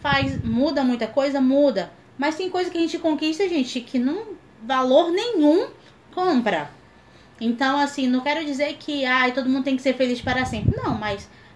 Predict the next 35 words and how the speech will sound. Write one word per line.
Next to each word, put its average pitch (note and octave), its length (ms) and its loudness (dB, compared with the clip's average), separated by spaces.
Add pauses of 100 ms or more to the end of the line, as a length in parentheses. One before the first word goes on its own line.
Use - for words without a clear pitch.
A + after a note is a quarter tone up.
tem C4 140 -2
coisas A#3+ 200 0
que - 60 -8
você B3+ 240 0
vai A#3+ 140 0
viver B3 240 -2
que B3 100 -6
é D4 40 -2
momen-, D4+ 280 -4
são D#4+ 160 -2 (100)
únicos. - 540 0
Não A3 320 -4
vai A#3+ 260 -2
se D#4 120 -6
repetir D#4+ 500 -6
mais, G#3 300 2
nunca F#4 300 -6
mais. A3+ 300 -4 (480)
E A#3+ 120 -4
ele, D4 240 0
se - 100 -6
ele E4+ 140 0
fosse D#4 280 0
um, D4+ 180 0 (200)
outra C#4+ 320 4
pessoa, A3 580 0
um G3 380 -6
homem G3+ 300 -4
mesmo F#3+ 320 -6
que F#3 260 -10
tivesse F#3+ 320 -4
afim A#3 260 -8
dela G3+ 300 -2
de F#3 120 -8
verdade, G3+ 440 -2